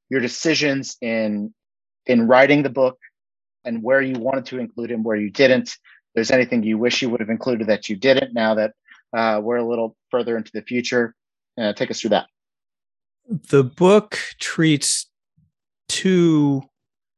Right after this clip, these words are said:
Speaker 2: challenges, maybe threats, to the constitution of knowledge as, as kind of co-equal. And those two are the two we've discussed.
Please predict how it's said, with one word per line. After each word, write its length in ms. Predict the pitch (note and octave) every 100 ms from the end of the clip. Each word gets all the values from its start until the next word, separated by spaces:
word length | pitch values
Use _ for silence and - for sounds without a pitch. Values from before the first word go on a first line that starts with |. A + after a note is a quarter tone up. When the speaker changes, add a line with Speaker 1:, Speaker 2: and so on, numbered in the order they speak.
| -
Speaker 2:
challenges, 880 | - D#3 C3 A#2+ A#2 C#3 D#3 - -
maybe 320 | C3+ C3 A#2+
threats, 600 | A#2 - A#2+ G#2 - - _ - -
to 240 | - C3+ B2+
the 100 | B2
constitution 840 | C#3+ B2 - C3+ - C3 - C#3
of 60 | A#2+
knowledge 460 | A#2+ A#2 A#2 A#2
as, 200 | C3 C3 -
as 160 | C#3 C#3
kind 240 | - D#3+
of 80 | D#3
co-equal. 640 | - C#3 A#2+ - D3+ - _ _ _ _ _ - -
And 420 | C3+ C3 A#2+ A#2 - _ _ _ _ _ -
those 280 | C3+ C#3+ C#3+
two 160 | - D3
are 100 | C3
the 120 | C3
two 200 | - C3
we've 220 | B2 A2+
discussed. 800 | A#2 - - C2 - - -